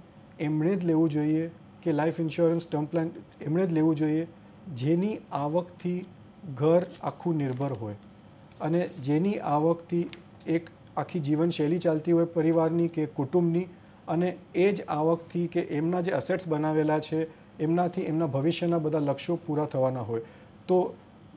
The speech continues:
ટૂંકમાં કહીએ તો જે family મેમ-, ફેમિલીમાં જે earning member હોય, ફક્ત એમને જ term plan લેવાની જરૂર હોય છે. હવે surely અગર આપણે earning મેમ્બરની વાત કરીએ, તો housewife જે હોય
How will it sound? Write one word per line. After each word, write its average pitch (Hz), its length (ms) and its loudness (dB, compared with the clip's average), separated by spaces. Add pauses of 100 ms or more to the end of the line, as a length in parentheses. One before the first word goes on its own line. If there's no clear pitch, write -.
(240)
ટૂંકમાં 196 400 0
કહીએ 175 260 4
તો 175 160 0
જે 170 100 4
family 170 480 0
મેમ-, 170 220 2 (160)
ફેમિલીમાં 180 500 2
જે 180 60 0
earning 175 440 2
member 160 320 4
હોય, 160 240 2 (520)
ફક્ત - 520 0
એમને 175 360 2
જ 196 140 -4 (140)
term 165 180 2
plan 170 220 0
લેવાની 151 360 0
જરૂર 135 300 -2
હોય 110 220 -6
છે. - 160 -10 (560)
હવે 196 300 2 (1200)
surely 196 240 6
અગર 196 200 4
આપણે 180 240 2
earning 175 340 0
મેમ્બરની 180 340 2
વાત 170 280 2
કરીએ, 175 220 2
તો 175 120 -2
housewife 156 560 0
જે 180 100 0
હોય 165 280 2